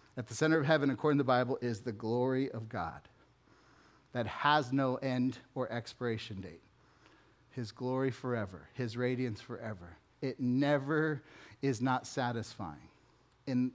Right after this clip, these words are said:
Satan, and all that we read in the book of Revelation, is trying to trick us into thinking that there is something better than the glory of God in our lives, and there is not.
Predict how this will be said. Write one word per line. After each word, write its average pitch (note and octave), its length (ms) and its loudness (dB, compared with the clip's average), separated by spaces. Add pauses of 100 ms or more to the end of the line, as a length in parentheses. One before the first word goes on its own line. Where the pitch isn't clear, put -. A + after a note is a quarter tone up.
Satan, E3+ 680 0
and B2 120 0
all C3+ 180 4
that E3 120 2
we D#3 140 0
read D3+ 200 2
in D3+ 80 2
the D3 60 2
book C#3+ 180 -2
of D#3+ 60 0
Revelation, C3+ 460 0
is A#2 100 -2
trying C#3 220 0
to A2+ 80 -2
trick D#3+ 260 -4
us D#3+ 140 -4
into D3+ 160 0
thinking B2+ 420 0
that A#2 160 -2
there C3+ 220 0
is C#3 80 -4
something C3 400 -2
better A#2 280 -2
than A2 200 -2
the G#2+ 80 -6
glory A#2 400 -4
of G#2+ 100 -6
God F#2+ 300 -8
in G2 120 -8
our F#2+ 120 -6
lives, F#2+ 260 -10
and G2 120 -8
there F#2+ 120 -8
is F2+ 140 -16
not. F2+ 260 -12